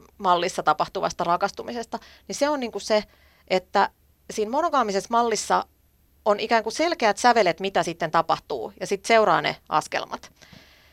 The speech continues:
Jolloin se tulee se, se niinku tunne paljaltaan, se ihastuminen, rakastuminen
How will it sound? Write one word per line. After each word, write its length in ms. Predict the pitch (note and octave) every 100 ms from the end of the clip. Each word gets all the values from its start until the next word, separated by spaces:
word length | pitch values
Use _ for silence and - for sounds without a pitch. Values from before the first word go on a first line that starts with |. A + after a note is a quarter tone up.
| _ _ _ _ _ _ -
Jolloin 240 | G3 G3
se 60 | G3+
tulee 260 | C#4 B3
se, 160 | G#3 G3+ G3+
se 140 | G#3+
niinku 200 | G#3 A#3+ -
tunne 380 | E4 E4+ A#3 G3 -
paljaltaan, 560 | A3+ A3+ G3+ E3 E3
se 80 | D#3+ -
ihastuminen, 560 | B3 B3 - F#3+ E3+
rakastuminen 680 | F#3+ G3+ - G#3 F#3 F3